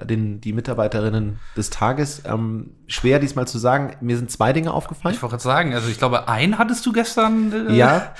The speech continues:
Speaker 1: ich hatte
Speaker 2: das
Speaker 1: natürlich immer eher so an Schiedsrichter, Staff und sowas gedacht. Deswegen einer ist mir aufgefallen, es g-, gab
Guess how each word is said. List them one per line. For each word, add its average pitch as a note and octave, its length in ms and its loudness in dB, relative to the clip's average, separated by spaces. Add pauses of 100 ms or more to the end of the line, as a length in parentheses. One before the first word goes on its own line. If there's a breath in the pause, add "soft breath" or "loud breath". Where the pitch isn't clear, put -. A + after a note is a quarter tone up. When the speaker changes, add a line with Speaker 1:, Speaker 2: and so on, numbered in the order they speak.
(160 loud breath)
Speaker 1:
ich C3 160 2
hatte F3+ 120 4
Speaker 2:
das D#3 120 6
Speaker 1:
natürlich D3+ 240 4
immer C3 160 2
eher C#3 160 4
so C3 100 2
an B2 140 0
Schiedsrichter, C3 560 -2
Staff B2+ 460 0
und C#3+ 80 -6
sowas C#3 260 -2
gedacht. C#3 240 -4
Deswegen A#2+ 220 -4
einer D#3 220 4
ist C#3+ 140 -4
mir B2 120 -2
aufgefallen, B2+ 600 0
es - 140 -10
g-, - 260 -16
gab - 400 -2